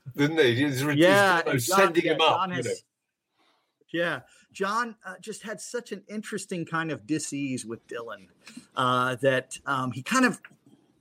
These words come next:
Speaker 2: knew him and loved him and admired him, but didn't know what to make of him sometimes. And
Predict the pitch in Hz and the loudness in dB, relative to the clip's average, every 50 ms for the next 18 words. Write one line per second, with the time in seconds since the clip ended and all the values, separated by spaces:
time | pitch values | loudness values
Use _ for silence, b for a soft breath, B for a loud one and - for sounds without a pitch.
0 | - _ 165 196 262 277 254 226 190 160 160 190 220 220 180 160 208 196 175 147 | -12 _ 2 2 4 6 4 4 4 4 4 4 4 4 4 2 0 2 2 0
1 | 135 127 160 180 190 196 190 185 185 170 160 165 170 233 226 220 202 190 190 - | 0 0 2 2 4 4 4 4 4 2 2 2 0 0 2 2 2 0 0 0
2 | - 143 113 110 135 156 - - 131 101 107 98 95 - 139 117 113 107 123 123 | -2 -4 -6 -4 -6 -6 -6 -8 -12 -14 -14 -14 -10 -10 -10 -10 -10 -8 -6 -6
3 | 123 120 120 117 113 - _ - 143 135 135 131 123 | -6 -6 -8 -12 -20 -20 _ -10 -8 -8 -6 -8 -8